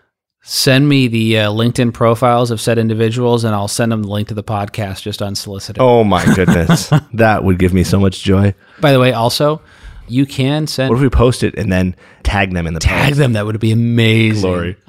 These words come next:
Speaker 1: Scorched earth. That's how I roll.
Speaker 2: Yeah.
Speaker 1: But also,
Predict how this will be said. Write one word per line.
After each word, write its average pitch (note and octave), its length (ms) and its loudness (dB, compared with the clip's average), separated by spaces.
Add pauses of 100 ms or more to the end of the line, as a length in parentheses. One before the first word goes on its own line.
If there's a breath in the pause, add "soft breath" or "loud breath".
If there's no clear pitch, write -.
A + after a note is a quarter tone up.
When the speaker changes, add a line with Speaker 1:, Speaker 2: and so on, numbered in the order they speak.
(100)
Speaker 1:
Scorched - 400 0
earth. G#2+ 200 0
That's G#2 160 -4
how A2 120 0
I G#2 80 0
roll. G#2 300 -4
Speaker 2:
Yeah. F#2 240 -8 (340 loud breath)
Speaker 1:
But C#3 100 4
also, A#2 560 2